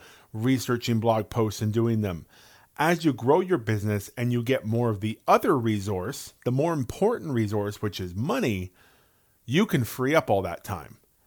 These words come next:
because you can hire someone to work on your website, build your website, maintain your website. You can hire someone to do research on articles for you. You can hire someone to run your social media. And now all of a sudden you're using that resource of money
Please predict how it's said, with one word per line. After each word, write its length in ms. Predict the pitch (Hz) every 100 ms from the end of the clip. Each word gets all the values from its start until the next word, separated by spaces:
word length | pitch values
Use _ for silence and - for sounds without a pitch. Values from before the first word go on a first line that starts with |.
| _ _ _
because 500 | - 117 - 117 107
you 240 | 101 95 196
can 140 | 151
hire 460 | 117 - 190 190 123
someone 520 | - 104 95 82 73 - _ _
to 160 | - 127
work 260 | 117 107
on 120 | 110 107
your 80 |
website, 440 | 104 104 104 110 92
build 180 | 104 101
your 100 | 101
website, 460 | 104 98 - 107
maintain 360 | 101 98 - 98
your 100 | 95
website. 420 | 98 90 107 90 - - -
You 140 | - 220
can 120 | 170
hire 380 | 113 160 185 135
someone 300 | - 120 113
to 60 |
do 140 | 104 110
research 600 | 110 107 - 104 - - - - - -
on 180 | 101
articles 520 | 104 107 101 104 107 98
for 220 | 120 104
you. 180 | 92 85
You 140 | 151
can 140 | 185
hire 420 | 135 - 170 202 147
someone 340 | - 123 113
to 80 | 110
run 160 | 107 107
your 120 | 104
social 340 | - 104 -
media. 360 | 104 120 87 65 _ - - - - -
And 140 | 123
now 160 | 151 262
all 80 | 233
of 60 |
a 40 | 170
sudden 260 | 151 127
you're 80 | 123
using 360 | 143 175 151 135
that 180 | 107
resource 580 | 107 156 226 139 104 101
of 200 | - 104
money 420 | 117 233 196 104